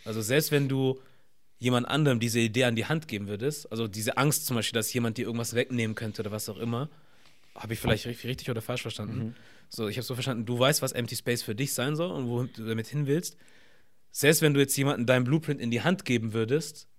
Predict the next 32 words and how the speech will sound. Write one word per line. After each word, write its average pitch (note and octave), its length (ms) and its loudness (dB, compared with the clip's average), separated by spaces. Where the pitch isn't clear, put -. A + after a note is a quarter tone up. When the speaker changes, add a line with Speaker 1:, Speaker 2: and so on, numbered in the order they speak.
Speaker 1:
und A#2+ 120 -6
sagst, A#2+ 300 -2
„Das B2+ 160 2
ist C#3+ 180 -2
es, C#3+ 220 -2
mach B2 200 0
das“, B2 340 -4
derjenige C3 340 4
wird C3+ 140 -2
das C3 140 -4
nicht C3+ 180 0
so C3 120 0
umsetzen C3 360 0
können B2 180 -2
wie A#2+ 80 -2
du, C3+ 220 -2
weil B2 220 6
er B2 200 -2
nicht B2+ 240 -2
du B2+ 100 0
bist, C3 380 -6
ist. C#3+ 180 -2
Speaker 2:
Genau, G2 240 -10
das F#2+ 140 -16
ist - 80 -18
der G2+ 60 -12
Punkt. G2 300 -14
Speaker 1:
Ja. B2 160 -6
Speaker 2:
Deswegen G#2+ 360 -8
ist G2+ 160 -12
es G#2 120 -16
die, G#2 380 -8